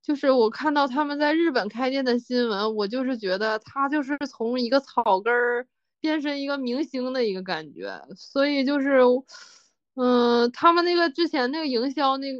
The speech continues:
那首歌曲，我就觉得，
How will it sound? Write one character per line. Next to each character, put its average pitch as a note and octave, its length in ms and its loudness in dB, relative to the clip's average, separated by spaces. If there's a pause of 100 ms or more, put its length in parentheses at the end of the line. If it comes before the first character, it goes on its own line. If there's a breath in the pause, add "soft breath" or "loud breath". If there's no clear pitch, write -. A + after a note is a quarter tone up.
那 C#4 200 -8
首 A3+ 180 -4
歌 A#3+ 220 -4
曲， - 240 -14 (520)
我 G3+ 100 -8
就 A#3+ 160 -2
觉 G3 200 -4
得， A3 220 0